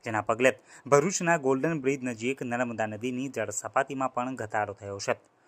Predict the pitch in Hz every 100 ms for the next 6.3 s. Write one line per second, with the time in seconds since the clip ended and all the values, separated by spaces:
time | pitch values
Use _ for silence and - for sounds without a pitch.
0 | - - 143 151 170 180 208 190 175 185
1 | 156 147 135 123 120 - 135 131 131 143
2 | _ _ _ _ _ - 156 165 190 208
3 | 175 156 131 135 - 135 135 - 139 143
4 | 139 151 143 175 - 147 135 151 143 131
5 | 123 123 113 110 131 - 151 165 127 117
6 | 110 117 117